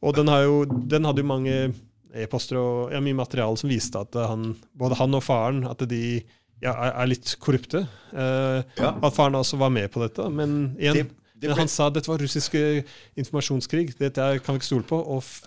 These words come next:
Speaker 1: Twitter og Facebook, de sensurerte. Twitter tok og fjernet avisen fra,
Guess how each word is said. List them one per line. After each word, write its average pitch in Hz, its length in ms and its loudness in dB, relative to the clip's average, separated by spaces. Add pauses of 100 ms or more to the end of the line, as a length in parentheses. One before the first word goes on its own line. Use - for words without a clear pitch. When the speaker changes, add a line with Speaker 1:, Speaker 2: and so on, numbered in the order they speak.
Speaker 1:
Twitter 165 460 0
og 135 100 -2
Facebook, 135 400 -4
de 139 80 -2
sensurerte. 135 680 0
Twitter 143 360 0
tok 151 240 -4
og - 40 -6
fjernet 117 560 -2
avisen 117 400 -4
fra, 120 340 -2